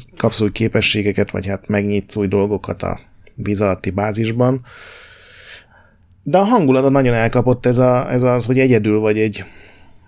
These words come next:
vagy hát tulajdonképpen nem egyedül, mert ugye a búvárral is próbálsz kommunikálni egy ilyen idegen világban, és, és ez a teljesen idegen környezet, a nagyon furcsa kezeléssel, ez valahogy nekem így bejött ez a páros.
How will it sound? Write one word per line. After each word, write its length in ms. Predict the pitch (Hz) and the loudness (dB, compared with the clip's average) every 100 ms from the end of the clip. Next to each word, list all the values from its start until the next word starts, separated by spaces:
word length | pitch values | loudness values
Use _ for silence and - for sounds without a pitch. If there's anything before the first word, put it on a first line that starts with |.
| 131 | -12
vagy 200 | 110 101 | -10 -6
hát 140 | 101 | -6
tulajdonképpen 600 | - 107 107 104 104 104 | -2 0 0 -2 -4 -2
nem 160 | 104 101 | -2 -4
egyedül, 360 | 95 92 98 | -4 -4 -6
mert 180 | 95 95 | -6 -8
ugye 220 | 92 95 | -6 -6
a 360 | 95 92 90 90 _ | -6 -6 -6 -8 _
búvárral 520 | 117 104 98 90 90 - _ _ _ _ - 101 104 | -4 -2 0 -2 -4 -10 _ _ _ _ -8 -6 -2
is 120 | 98 | -4
próbálsz 440 | - 113 107 98 - | 0 0 0 -2 -4
kommunikálni 1000 | 117 107 113 - 117 110 117 131 131 - _ _ _ - - - | -4 -4 -8 -6 -4 -4 -4 -4 -6 -10 _ _ _ -18 -14 -8
egy 160 | 131 | -4
ilyen 120 | 127 | 0
idegen 400 | 143 139 120 110 | 2 2 2 0
világban, 560 | 113 127 139 143 151 151 | 2 2 2 0 0 2
és, 280 | 147 143 - - - - - - - - - - - | 2 0 -2 -6 -12 -12 -14 -20 -20 -12 -12 -10 -4
és 120 | 139 | -2
ez 80 | 143 | 0
a 100 | 151 | 2
teljesen 440 | 170 160 123 117 | 2 4 2 2
idegen 420 | 123 123 113 110 110 | 0 0 0 -4 -4
környezet, 680 | 135 135 139 127 135 127 | 0 2 2 0 0 -2
a 160 | 131 123 | -4 -2
nagyon 320 | 127 131 110 | 0 2 0
furcsa 540 | 104 123 113 - 117 117 - - - - | -2 -2 -2 0 0 -2 -8 -16 -18 -8
kezeléssel, 600 | - 113 110 110 - 113 | -4 0 0 0 0 0
ez 140 | 107 | 0
valahogy 220 | 117 113 107 | 0 0 0
nekem 240 | 101 117 | -2 -4
így 100 | 110 | -2
bejött 320 | 110 101 - | 0 0 -4
ez 80 | 95 | -8
a 80 | 98 | -8
páros. 560 | - 98 107 107 - | -8 -10 -8 -6 -8